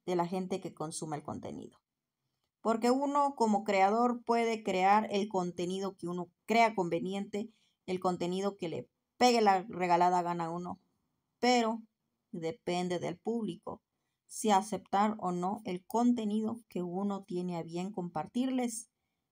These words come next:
día con día. El Kelvin dijo algo y comprendo ese pensar que él tiene. Como él dice, ¿está permitido que él responda a la agresión de una mujer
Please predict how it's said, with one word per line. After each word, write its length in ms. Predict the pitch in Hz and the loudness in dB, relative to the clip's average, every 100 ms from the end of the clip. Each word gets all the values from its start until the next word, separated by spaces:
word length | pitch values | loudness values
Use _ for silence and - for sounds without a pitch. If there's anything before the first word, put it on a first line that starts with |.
| - | -14
día 360 | - 220 196 196 | -2 4 4 2
con 220 | 143 120 | -6 -6
día. 260 | - - - _ _ _ _ _ _ _ _ _ - | -10 -14 -20 _ _ _ _ _ _ _ _ _ -2
El 540 | 220 226 226 214 214 - | 2 4 6 4 4 0
Kelvin 480 | 254 254 247 233 | 0 2 2 0
dijo 360 | 214 214 214 202 | 2 -2 2 4
algo 580 | 208 220 214 220 214 - | 6 4 4 2 2 -2
y 580 | 185 190 180 180 175 - _ | -2 0 2 2 0 -6 _
comprendo 840 | - 196 185 214 208 190 160 170 _ _ _ _ _ _ _ | -6 -6 0 2 4 2 -2 -8 _ _ _ _ _ _ _
ese 240 | - 214 220 | -2 -2 -2
pensar 480 | 202 185 185 185 185 | -2 -4 0 0 0
que 80 | |
él 120 | 170 165 | -8 -8
tiene. 400 | 143 80 - _ _ _ _ _ _ | -8 -8 -10 _ _ _ _ _ _
Como 280 | 240 233 247 | 2 6 6
él 120 | 254 | 6
dice, 480 | 269 247 - - - _ _ _ _ _ _ _ _ _ _ - | 0 -2 -4 -10 -14 _ _ _ _ _ _ _ _ _ _ -6
¿está 320 | 196 233 247 | 0 4 4
permitido 800 | 285 285 277 - 285 269 254 269 _ _ _ _ _ _ _ _ _ | 4 -2 -4 -4 -2 0 0 -4 _ _ _ _ _ _ _ _ _
que 200 | 226 226 | 4 4
él 100 | 247 | 4
responda 600 | 262 254 254 269 269 254 | 0 0 2 4 6 4
a 40 | |
la 140 | 233 208 | 4 2
agresión 540 | 180 185 - 240 254 | 2 -4 -4 -2 0
de 120 | 285 | 0
una 200 | 269 277 | -2 0
mujer 580 | 254 240 - 269 262 - | 0 -2 -2 -4 -4 -10